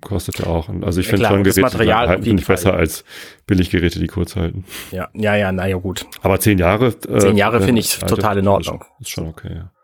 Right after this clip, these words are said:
Speaker 2: So. Gibt halt einige Geräte, von denen erwarte ich, dass sie so lange halten, mindestens. Ne? Ein Auto muss so lange halten, ein Computer wäre auch schön, wenn er so lange hält. Ähm, Fernseher muss mindestens so lange halten und eben die ganzen, ganzen Großelektrogeräte im Haushalt.
Speaker 1: Ja,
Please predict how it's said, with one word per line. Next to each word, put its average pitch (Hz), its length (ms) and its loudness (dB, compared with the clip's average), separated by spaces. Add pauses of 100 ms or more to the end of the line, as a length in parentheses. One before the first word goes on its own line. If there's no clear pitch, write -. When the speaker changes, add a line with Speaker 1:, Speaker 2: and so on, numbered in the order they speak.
(380)
Speaker 2:
So. 76 300 -4 (1080)
Gibt 107 160 0
halt 101 100 0
einige 110 280 2
Geräte, 101 320 0
von 98 160 -2
denen 95 160 2
erwarte 87 300 2
ich, 90 40 -4
dass 98 160 -2
sie 98 80 2
so 85 120 0
lange 80 260 0
halten, 82 240 -4
mindestens. 80 480 -6
Ne? 85 160 -2
Ein 78 80 -2
Auto 95 240 0 (100)
muss 87 200 -2
so 87 80 2
lange 85 260 0
halten, 87 420 -2
ein 98 80 -2
Computer 98 440 2
wäre 80 140 4
auch 95 120 0
schön, 92 260 2
wenn 85 120 2
er 87 60 2
so 90 100 2
lange 90 200 2
hält. 87 320 0 (760)
Ähm, 78 340 -4 (120)
Fernseher 90 380 2
muss 92 180 2
mindestens 104 360 2
so 98 60 4
lange 87 220 4
halten 82 400 0 (120)
und 90 200 -2
eben 87 180 2
die 90 60 2
ganzen, 85 380 0
ganzen 85 260 -4
Großelektrogeräte 87 840 0
im 85 100 -2
Haushalt. 85 400 -2 (680)
Speaker 1:
Ja, 120 200 4